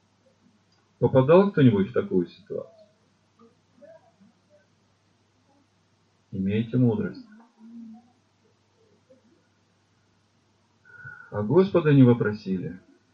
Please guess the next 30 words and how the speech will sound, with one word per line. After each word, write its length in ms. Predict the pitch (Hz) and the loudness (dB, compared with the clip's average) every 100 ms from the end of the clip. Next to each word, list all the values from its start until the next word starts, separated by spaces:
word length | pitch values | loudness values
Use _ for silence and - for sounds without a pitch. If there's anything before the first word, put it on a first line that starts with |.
| _ _ - | _ _ -4
И 80 | 147 | 2
заключил 540 | 190 196 208 220 214 | 2 2 0 2 4
Егошева 540 | 180 160 156 131 139 | 4 4 2 2 2
с 120 | 131 - | 0 4
ними 180 | 139 | 8
мир, 420 | 135 151 190 180 156 - | 8 8 6 4 0 -10
и 60 | 139 | -6
установил 560 | 135 - 143 160 185 | -6 -2 0 4 4
с 100 | 175 | 4
ними 160 | 170 170 | -6 -8
условия 560 | 165 - 165 165 143 | -8 -8 -2 0 2
в 140 | 131 - | 0 0
том, 420 | 180 202 170 135 - _ _ - | 4 4 4 -4 -10 _ _ -20
что 260 | - 143 - | -2 -2 2
он 260 | 170 208 175 | 4 4 4
сохранит 720 | - 120 131 131 170 180 - | 0 -2 2 2 2 -4 -4
им 300 | 147 143 - _ | -4 -4 -6 _
жизнь. 420 | - - 87 - _ _ _ _ _ _ _ _ _ _ _ _ _ _ | -20 -14 -14 -14 _ _ _ _ _ _ _ _ _ _ _ _ _ _
И 120 | 170 | -2
поклялись 800 | 196 147 131 117 180 226 175 131 - | 4 4 4 4 6 6 2 0 2
им 200 | 131 107 | 4 4
начальники 600 | 104 101 - 85 87 - - - | 0 0 0 0 -4 -8 -20 -10
общества. 560 | - 92 - - - _ _ _ _ _ _ _ _ _ _ _ _ _ _ _ _ _ _ _ _ _ _ _ _ _ _ _ _ _ _ 698 _ _ _ _ _ _ _ _ _ _ _ _ _ _ _ | -4 -4 -6 -20 -20 _ _ _ _ _ _ _ _ _ _ _ _ _ _ _ _ _ _ _ _ _ _ _ _ _ _ _ _ _ _ _ _ _ _ _ _ _ _ _ _ _ _ _ _ _ _
Как 240 | 120 127 - | -2 -2 -2
мы 80 | |
читаем 400 | 170 - 185 180 | -8 0 2 2
в 40 | 175 | 2
начале 420 | 175 - 175 165 | -4 0 -2 -2
нашей 340 | 165 151 156 | -6 -10 -12
главы. 380 | 147 151 147 440 | -10 -8 -8 -10